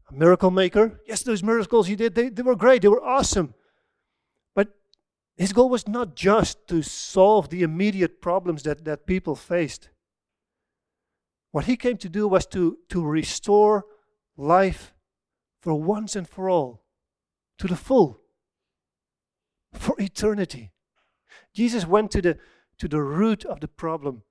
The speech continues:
by beating sin and death through his re-, resurrection. But still,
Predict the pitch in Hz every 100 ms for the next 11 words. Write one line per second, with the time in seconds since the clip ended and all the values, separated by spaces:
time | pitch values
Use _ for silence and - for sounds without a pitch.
0 | _ _ _ - 147 120 185 185 156 123
1 | _ - - 165 160 147 _ _ - 143
2 | 131 147 135 _ _ _ - 151 135 -
3 | 143 147 151 135 131 139 - 135 95 _
4 | _ _ _ _ _ _ _ _ _ _
5 | _ _ _ _ _ _ _ _ _ _
6 | _ _ _ _ _ _ _ - - -
7 | - 165 226 196 196 -